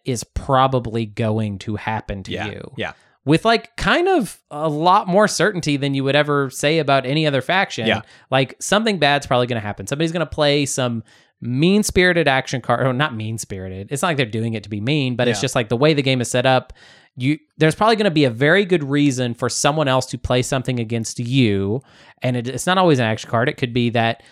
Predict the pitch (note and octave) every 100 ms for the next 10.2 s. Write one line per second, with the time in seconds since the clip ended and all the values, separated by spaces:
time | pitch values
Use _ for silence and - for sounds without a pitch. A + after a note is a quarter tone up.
0 | _ - C#3 C3+ - B2 B2+ B2+ A#2 A2
1 | C3 B2+ A#2+ A2+ - _ _ - A#2 B2+
2 | C3 - - - - - - C#3 C#3+ C3
3 | B2+ B2+ B2+ B2 A#2+ - - B2+ B2 A#2+
4 | A#2 A2+ A2+ - A2 G#2+ G2 - _ _
5 | - G#2+ A#2+ C#3 D3 C#3+ - - _ _
6 | A#2+ B2 B2+ - - A#2 A2 A2 G#2 -
7 | A2+ G#2 G2+ G2 G2 G2+ - G#2+ G#2 F#2+
8 | G2 - G2+ F#2 F#2 - - B2 C3+ -
9 | _ - C#3 - C3 B2+ A2+ G2+ G#2+ -
10 | - -